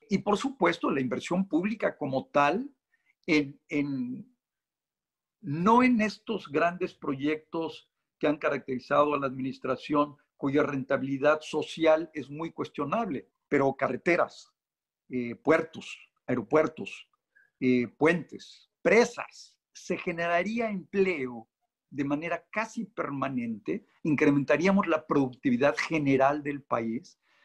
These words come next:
Entonces, esto es un gran proyecto,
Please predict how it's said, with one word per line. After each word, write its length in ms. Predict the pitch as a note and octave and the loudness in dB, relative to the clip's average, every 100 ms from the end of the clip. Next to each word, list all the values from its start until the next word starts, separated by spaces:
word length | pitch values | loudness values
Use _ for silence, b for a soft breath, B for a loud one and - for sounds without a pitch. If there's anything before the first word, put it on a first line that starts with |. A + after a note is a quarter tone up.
| _ | _
Entonces, 520 | E3+ A#3 A3+ - - - | -2 2 2 0 -8 -2
esto 260 | F#3+ - | 0 2
es 240 | F#4+ - - _ _ _ | 0 0 -10 _ _ _
un 240 | E3+ A3+ G#3 | 4 6 6
gran 360 | G3 G#3 G#3 | 4 4 0
proyecto, 960 | G#3+ E3+ C#3+ D#3+ D#3+ - - D#3 C#3+ | 0 0 2 2 2 -2 -6 -6 -6